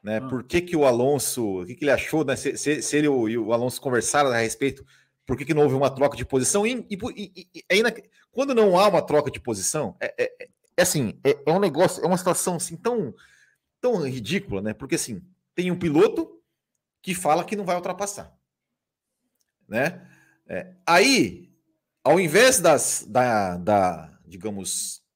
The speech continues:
Speaker 1: da, da, do jornalista questionar o fato de dois pilotos não disputarem, ele questiona
Speaker 2: Hum.
Speaker 1: por que que não houve a troca de posição, por que que, por que que um não entregou pro outro.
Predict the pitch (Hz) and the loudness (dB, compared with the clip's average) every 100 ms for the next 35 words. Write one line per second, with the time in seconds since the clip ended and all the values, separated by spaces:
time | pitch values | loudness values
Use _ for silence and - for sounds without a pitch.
0 | _ - 101 110 87 101 98 107 139 131 | _ -6 -6 -4 -6 -6 -4 0 2 2
1 | 117 120 - 92 - _ _ _ - 214 | 2 0 -2 -8 -12 _ _ _ 0 2
2 | - - 202 143 120 101 90 - - 113 | 2 2 0 2 2 2 -2 -10 -10 -8
3 | - 139 - 107 - 110 120 330 196 196 | 2 2 2 -4 -14 -10 2 6 6 4
4 | 151 127 - 104 135 165 151 117 160 - | 0 0 0 -4 0 2 0 -2 -2 -2
5 | 123 - 170 220 156 107 90 - _ _ | -4 -4 2 4 4 0 -6 -16 _ _
6 | - 196 220 247 220 - - 254 277 135 | 0 2 2 2 2 0 2 2 4 0
7 | 92 _ _ _ 214 254 - 247 254 262 | -4 _ _ _ -2 0 0 -2 -2 0
8 | 269 285 220 240 269 285 202 196 240 220 | 2 6 6 6 4 0 2 0 0 -6
9 | 247 254 208 160 226 240 - 220 185 247 | -4 -2 -2 -2 -6 -8 -4 -2 0 -2
10 | 247 269 269 262 277 269 294 254 226 262 | -2 -4 -2 -2 -2 -4 -2 0 0 4
11 | 220 220 | 4 2